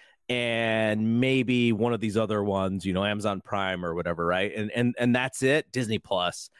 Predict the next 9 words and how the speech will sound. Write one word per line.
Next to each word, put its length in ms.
And 120
with 140
those, 420
you 120
don't 240
have 400
that 180
opportunity 760
to 160